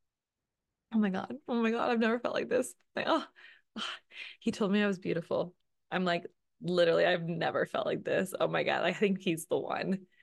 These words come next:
I don't want that to ever be a thing. I want you to feel that for yourself first. And so for the way for us to actually start to experience this for ourselves is to really create a relationship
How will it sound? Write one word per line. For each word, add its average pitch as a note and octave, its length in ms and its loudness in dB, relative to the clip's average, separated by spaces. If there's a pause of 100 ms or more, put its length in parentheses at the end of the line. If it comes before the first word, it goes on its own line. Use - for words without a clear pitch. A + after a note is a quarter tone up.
(380)
I G#3+ 80 4
don't B3 120 6
want B3 220 6
that G#3+ 300 2 (200)
to A3 80 -2
ever G3+ 200 0
be G3 160 0
a G3 40 0
thing. F#3 320 -2
I F#3 100 2
want G#3 300 4
you A3 120 2
to F#3+ 60 2
feel G#3 320 2
that F3+ 300 0
for F#3 140 2
yourself F3+ 600 -2
first. - 520 -4 (540)
And A3+ 120 4
so A#3+ 120 4
for G#3+ 140 0
the G#3+ 120 6
way A#3 280 8
for B3+ 200 2
us G#3+ 200 2
to G#3 140 0
actually G3+ 340 -2
start - 600 2
to G3 380 0 (420)
experience B3 720 2
this F3+ 240 0
for G3+ 260 4
ourselves G3+ 520 2
is G3 120 -6
to G#3+ 120 0
really A3+ 420 4
create G3 400 0
a F#3+ 60 2
relationship F3+ 840 0